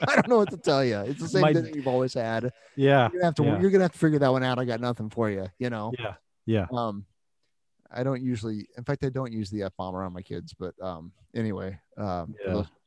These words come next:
Speaker 1: "My God, he said that in front of his kids." Um,
Speaker 2: They've never heard it at school, I doubt.
Speaker 1: Uh,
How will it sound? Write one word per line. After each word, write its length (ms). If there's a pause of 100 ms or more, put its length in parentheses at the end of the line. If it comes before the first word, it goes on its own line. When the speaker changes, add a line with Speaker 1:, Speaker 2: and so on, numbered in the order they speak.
(240)
Speaker 1:
"My 140
God, 200
he 60
said 240
that 120
in 60
front 140
of 60
his 100
kids." 280 (600)
Um, 380 (260)
Speaker 2:
They've 140
never 260
heard 220
it 100
at 120
school, 300
I 80
doubt. 260 (380)
Speaker 1:
Uh, 440